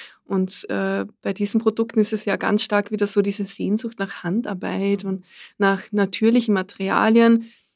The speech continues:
was auch gleichzeitig eine Notwendigkeit ist, wenn man sich mit dem Klima und dem Klimawandel beschäftigt. Aber es steckt ja auch so eine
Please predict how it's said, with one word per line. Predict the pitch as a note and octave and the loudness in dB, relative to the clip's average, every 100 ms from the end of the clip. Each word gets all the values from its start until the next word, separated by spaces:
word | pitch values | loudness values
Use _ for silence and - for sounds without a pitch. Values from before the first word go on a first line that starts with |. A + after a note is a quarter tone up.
| - | -2
was | G#3 G3 | 2 2
auch | G3+ | 2
gleichzeitig | G3 G3+ G3 A3 A3 G#3+ | 2 2 2 0 0 -2
eine | - G3+ G#3 | 0 4 4
Notwendigkeit | G3+ G3+ F#3 A#3 C4 - A3+ A3+ | 4 -2 2 4 4 2 -2 0
ist, | A3+ A3+ | -2 -4
wenn | G#3+ | -6
man | G3+ G3+ | -4 -4
sich | G#3 G3+ _ _ - - _ | -4 -6 _ _ -20 -20 _
mit | G#3 G#3 - - | 2 2 0 0
dem | G3+ G3+ G3+ G3+ - _ _ - | 2 4 4 0 -6 _ _ 0
Klima | G#3+ A3 A3+ | 6 6 6
und | G#3+ | 4
dem | G#3 | 0
Klimawandel | - G#3+ G#3 G3 G#3 A#3+ | 2 2 4 2 2 2
beschäftigt. | A#3+ B3 - A3+ A3+ A#3+ A#3 A#3 | 2 2 2 0 0 0 0 0
Aber | G3+ G#3+ | 0 2
es | G#3 | 0
steckt | - F#3+ - | 0 -4 -2
ja | A3 F#3 | -2 -2
auch | |
so | G3+ - G#3 | -4 -4 -2
eine | G3+ G3+ G3+ G3+ | -2 0 2 2